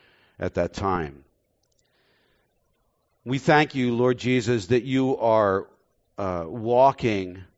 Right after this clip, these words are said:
with us through all this. You've promised that. We thank you that you challenge us like you challenged Paul in the Philippian church.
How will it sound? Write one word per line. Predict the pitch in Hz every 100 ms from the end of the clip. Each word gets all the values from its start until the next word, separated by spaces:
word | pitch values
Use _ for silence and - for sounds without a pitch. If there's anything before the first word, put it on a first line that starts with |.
| _
with | - 110 110 110
us | 95 95 - - _
through | - 113 101
all | 92
this. | 87 87 76 -
You've | 104 -
promised | - 107 107 92 110
that. | 98 98 - _ - - _ _ _ -
We | 113
thank | - 127 127
you | 131 117
that | 107 90
you | 113 117 117
challenge | 113 - 135 120 123 107
us | 123 104 85 -
like | 101 -
you | 110
challenged | 117 104 101 98 -
Paul | - 127 123 117 107
in |
the | 98
Philippian | - 117 101 101 95
church. | - 120 113 110 -